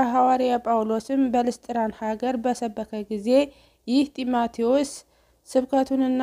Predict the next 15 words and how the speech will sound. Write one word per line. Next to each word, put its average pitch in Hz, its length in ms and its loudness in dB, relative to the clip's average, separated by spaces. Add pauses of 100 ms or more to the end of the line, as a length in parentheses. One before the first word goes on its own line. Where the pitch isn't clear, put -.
(120)
ትምህርቱን 240 580 -4
ሰማ። 214 320 -4 (720)
እግዚአብሔርም 254 600 2
በጳውሎስ 254 720 0
እጅ 254 220 -4
የሚያደርጋቸውን 226 1120 -2
ድንቆች 220 400 -6
ታምራቶችን 214 760 -6
አይቶ፣ 214 220 -4 (720)
እኒህም 254 480 4 (200)
ታምራቶች 254 840 2
አስተዋዮችና 233 920 0 (540)
ጥበበኞች 254 800 2
የሚደነግጡባቸው 220 1120 -2
ናቸው። 220 520 -2